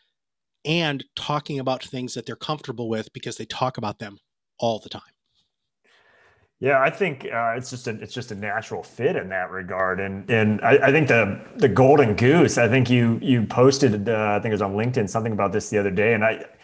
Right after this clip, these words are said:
Speaker 2: obviously it's a, a great circumstance, but I, I don't think it's really all that unique in the sense that it, it can't happen a number of times that you, I think you said you had someone come to you uh,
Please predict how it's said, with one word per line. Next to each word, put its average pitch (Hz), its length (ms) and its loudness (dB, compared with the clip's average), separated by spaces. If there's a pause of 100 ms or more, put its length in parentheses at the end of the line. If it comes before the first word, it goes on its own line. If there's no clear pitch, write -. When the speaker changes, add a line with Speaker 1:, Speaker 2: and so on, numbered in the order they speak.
(320)
Speaker 2:
obviously 151 360 4
it's 123 160 2
a, 113 360 2 (500)
a 123 60 0
great 139 320 4
circumstance, 135 540 0
but 123 80 0 (180)
I, 123 40 -6
I 120 40 -2
don't 135 180 0
think 131 140 0
it's 107 160 -6
really 120 380 0 (340)
all 135 200 0
that 120 320 -2 (440)
unique 127 440 -2
in 120 80 2
the 110 80 -6
sense 123 240 -8
that 113 80 2
it, 117 180 -4
it 107 140 -8
can't 123 280 -6 (280)
happen 156 280 -2
a 214 40 -6
number 202 200 2
of 190 60 2
times 113 280 -2
that 117 120 -4
you, 131 220 0
I 117 40 0
think 143 140 -4
you 139 60 -2
said 127 200 -2
you 113 80 -6
had 120 200 -2
someone 123 440 -4
come 151 340 -4
to 127 120 -10
you 110 420 -4 (400)
uh, 117 460 2